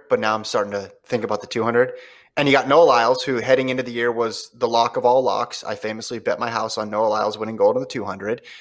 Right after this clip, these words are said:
He's coming back for redemption because he has not looked like himself. And even a, a good Noah Lyles may not have qualified for this team, but he, you know, he finished way back there,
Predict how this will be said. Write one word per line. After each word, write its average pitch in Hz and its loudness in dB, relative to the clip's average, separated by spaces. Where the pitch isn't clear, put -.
He's 175 2
coming 151 0
back 120 2
for 120 2
redemption 107 0
because 117 -4
he 139 -2
has 110 2
not 117 2
looked 117 -2
like 110 -4
himself. 107 -4
And 110 -6
even 120 0
a, 104 2
a 107 2
good 139 4
Noah 123 6
Lyles 113 4
may 117 0
not 110 2
have 107 -6
qualified 113 2
for 123 -6
this 107 -10
team, 113 -8
but 107 -8
he, 117 -12
you 131 -10
know, 110 -2
he 113 -6
finished 113 -4
way 110 0
back 110 -2
there, 110 -4